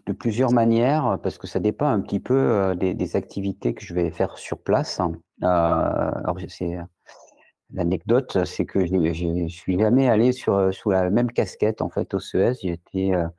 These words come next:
au tout début pour, euh, en tant qu'influenceur, parce que je fais, tweetais beaucoup et je faisais des, des LinkedIn. Puis après, euh, j'ai, euh, été, euh, approché pour accompagner une start-up et je l'ai aidé sur, sur place. Euh, je fais parfois des, des débriefs, hein, co-, co-, comme vous.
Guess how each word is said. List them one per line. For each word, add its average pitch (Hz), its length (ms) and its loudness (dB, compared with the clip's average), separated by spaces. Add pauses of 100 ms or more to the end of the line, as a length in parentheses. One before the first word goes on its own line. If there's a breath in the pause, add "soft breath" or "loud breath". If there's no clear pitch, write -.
(420 loud breath)
au 87 80 -2
tout - 160 -4
début 117 320 2
pour, 95 320 -6
euh, 87 280 2
en 85 140 0
tant 92 180 -2
qu'influenceur, 110 760 0
parce 107 140 -8
que - 100 -20
je - 120 -20
fais, - 100 -10
tweetais - 340 -2
beaucoup 98 480 0
et - 20 0
je - 80 -8
faisais 85 220 -6
des, 87 240 0
des 85 140 -2
LinkedIn. 87 480 0
Puis - 180 -4
après, 107 440 2
euh, 85 100 2 (720 loud breath)
j'ai, 92 400 0
euh, 90 120 2
été, 98 460 0
euh, 87 160 2
approché 92 520 -2
pour 90 160 2
accompagner 92 420 0
une 90 100 2
start-up 107 560 -2
et 92 80 0
je - 140 -10
l'ai 85 140 -2
aidé 87 160 -4
sur, 82 380 -4
sur - 220 -6
place. 107 420 -2 (920)
Euh, 87 420 2 (300 loud breath)
je - 60 -16
fais 92 100 0
parfois 110 300 2
des, 95 180 4
des 85 140 2
débriefs, 87 500 0
hein, 90 260 0
co-, 85 240 0
co-, 87 340 0
comme 85 280 0
vous. 143 300 2